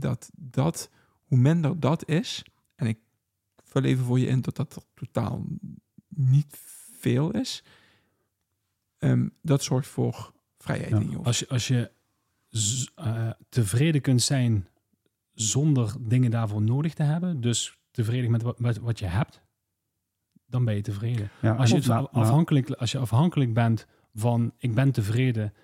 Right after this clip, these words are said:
Speaker 3: en dan als X, Y
Speaker 2: Nee.
Speaker 3: en, en Z, dan
Speaker 2: Ja, maar
Speaker 3: kan je nooit
Speaker 2: eigenlijk,
Speaker 3: tevreden zijn.
Speaker 2: maar eigenlijk mogen we allemaal in de basis al tevreden zijn. Allemaal, iedereen op deze aardbol.
Speaker 3: Ja, ja.
Speaker 2: En, en waarom? Het, eh, is, ik geef jou nu,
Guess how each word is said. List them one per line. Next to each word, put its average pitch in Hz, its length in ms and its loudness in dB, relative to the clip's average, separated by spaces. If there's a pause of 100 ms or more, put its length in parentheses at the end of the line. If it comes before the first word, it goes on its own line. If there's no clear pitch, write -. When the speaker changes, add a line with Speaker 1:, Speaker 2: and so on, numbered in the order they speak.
(200)
Speaker 3:
en 117 100 0
dan 113 240 0
als 127 220 -4
X, - 360 -6
Y - 120 -16
Speaker 2:
Nee. 123 280 -2
Speaker 3:
en, 113 300 0
en 120 160 -2
Z, 107 40 -4 (300)
dan 120 220 -2
Speaker 2:
Ja, - 40 2
maar 120 100 -2
Speaker 3:
kan - 0 - (100)
je - 0 - (100)
nooit 113 160 2
Speaker 2:
eigenlijk, 123 300 4
Speaker 3:
tevreden 127 280 2
zijn. 104 180 0
Speaker 2:
maar 113 120 0
eigenlijk 113 320 2
mogen 117 420 4
we 104 120 0 (100)
allemaal 98 480 -2 (340)
in 110 120 0
de 92 60 2
basis 92 420 -2
al 90 100 -2
tevreden 92 480 0
zijn. 87 260 -2 (220)
Allemaal, 123 460 2
iedereen 113 360 2
op 104 80 0
deze 95 240 -4
aardbol. 92 360 -2
Speaker 3:
Ja, 120 60 0
ja. 156 100 -2 (300)
Speaker 2:
En, 95 220 0 (240)
en 101 220 0
waarom? 104 420 0
Het, 104 140 -6
eh, 98 400 -2
is, 101 220 -6 (1700)
ik 113 120 -6
geef 123 240 0
jou 110 140 2
nu, 135 320 2